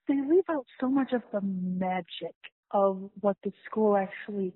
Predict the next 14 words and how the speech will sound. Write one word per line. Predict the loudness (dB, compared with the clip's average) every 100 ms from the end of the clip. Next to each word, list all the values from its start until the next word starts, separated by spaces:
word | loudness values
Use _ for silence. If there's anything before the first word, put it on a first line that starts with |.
| _
is. | 2 4 4 0 -8 _ -6
And | -2 -2 -4 -6 -10 _ _ _ 0
I | 2
wish | 6 4 2
we | -2
got | -2 -4
to | -8 -2
see | 0
a | 2
lot | 0 0
more | -2 -2
of | -2
the | -8
classes. | -8 -2 0 0 -2 -2 -2 -4